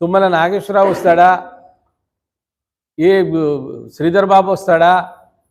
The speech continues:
ఎవరు వస్తారో చేయవయ్యా. ఉన్నదే ఇద్దరు బీసీలు అయితే వాళ్ళను ఆగమాగం అవుతా ఉన్నారు వాళ్ళు, ఇద్దరు మంత్రులు.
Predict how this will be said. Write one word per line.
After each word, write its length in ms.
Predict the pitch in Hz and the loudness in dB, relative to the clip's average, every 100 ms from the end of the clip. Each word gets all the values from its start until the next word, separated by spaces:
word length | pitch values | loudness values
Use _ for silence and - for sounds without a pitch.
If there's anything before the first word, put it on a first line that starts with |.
| _ | _
ఎవరు 260 | 151 185 240 | -4 0 0
వస్తారో 280 | 233 226 202 | -2 -6 -8
చేయవయ్యా. 560 | 151 170 165 151 147 | -4 -2 -2 -2 -2
ఉన్నదే 460 | 147 156 180 190 185 | -4 -6 -6 -4 -4
ఇద్దరు 240 | 170 175 | -4 -6
బీసీలు 460 | 165 156 170 175 165 | -6 -8 -8 -8 -6
అయితే 280 | 165 156 165 | -8 -8 -10
వాళ్ళను 560 | 160 156 156 156 156 - _ _ 135 | -6 -6 -6 -8 -12 -18 _ _ -4
ఆగమాగం 840 | 151 165 165 160 151 160 208 208 | 0 0 -2 -4 -6 -6 -6 -8
అవుతా 280 | 151 135 131 | -10 -10 -10
ఉన్నారు 300 | 120 117 110 | -10 -14 -18
వాళ్ళు, 220 | 110 104 | -20 -20
ఇద్దరు 220 | 127 143 139 | -14 -10 -10
మంత్రులు. 400 | 127 113 113 | -12 -18 -20